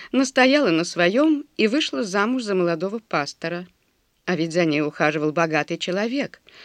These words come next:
и домашние считали, что она должна выбрать его – но Дженни слушать о нем не хотела. Словом,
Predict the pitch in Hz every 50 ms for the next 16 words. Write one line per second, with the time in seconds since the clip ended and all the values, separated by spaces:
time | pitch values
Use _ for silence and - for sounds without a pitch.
0 | - - - 190 180 185 175 175 170 165 - - 185 185 175 - - 170 - 185
1 | 170 175 175 - - 175 170 175 170 165 165 165 160 170 175 165 160 170 165 143
2 | 156 156 156 - - 170 165 170 165 165 214 285 302 - - _ _ _ _ _
3 | - - - - - - - _ _ - 226 277 311 330 311 269 277 294 330 320
4 | 311 302 311 320 320 311 - 247 208 175 - 190 175 185 190 196 208 202 214 208
5 | - - 220 214 - 214 208 202 208 214 - _ _ _ _ _ _ _ - -
6 | - 214 208 240 220 208 214 208 196 180